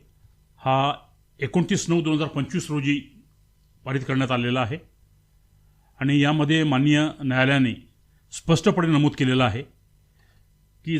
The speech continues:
महाराष्ट्र जमीन, जमीन महसूल अधिनियम कलम अठ्ठेचाळीस आठ यानुसार कारवाई करण्याचे जे अधिकार आहेत ते पोलिसांना नाहीत.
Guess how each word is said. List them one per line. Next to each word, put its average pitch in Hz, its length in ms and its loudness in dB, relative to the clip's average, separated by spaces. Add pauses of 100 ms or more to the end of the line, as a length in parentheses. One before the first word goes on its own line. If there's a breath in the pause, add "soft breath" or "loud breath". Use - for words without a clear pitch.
(380)
महाराष्ट्र 156 380 2
जमीन, 170 420 2
जमीन 147 260 6
महसूल 151 320 4
अधिनियम 143 480 4 (880)
कलम 147 280 0
अठ्ठेचाळीस 160 580 4
आठ 139 260 2 (880)
यानुसार 151 460 2 (600)
कारवाई 135 300 2
करण्याचे 139 420 2
जे 131 100 0
अधिकार 135 320 0
आहेत 139 200 -2 (580)
ते 143 80 -2
पोलिसांना 147 720 0 (420)
नाहीत. 127 340 4